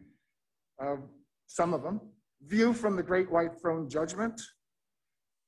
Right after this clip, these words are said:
the Prayer of Jabez, So who is in charge? Sin, Romans five twelve, and sin enters the world.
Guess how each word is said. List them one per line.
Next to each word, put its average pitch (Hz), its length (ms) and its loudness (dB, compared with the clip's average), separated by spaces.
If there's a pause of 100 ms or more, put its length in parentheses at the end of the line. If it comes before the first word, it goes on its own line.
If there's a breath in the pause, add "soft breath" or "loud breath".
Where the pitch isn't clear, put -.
(120)
the 147 60 -8
Prayer 180 380 4
of 151 80 -4
Jabez, 180 680 2 (880)
So 196 380 2
who 202 260 0
is 240 420 -2
in 160 180 -4
charge? 165 480 -2 (1000)
Sin, 220 500 4
Romans 185 440 0
five 175 300 -2
twelve, 202 440 4 (400)
and 160 140 -8 (160)
sin 180 240 -6
enters 170 320 -6
the 147 100 -6
world. 185 400 -4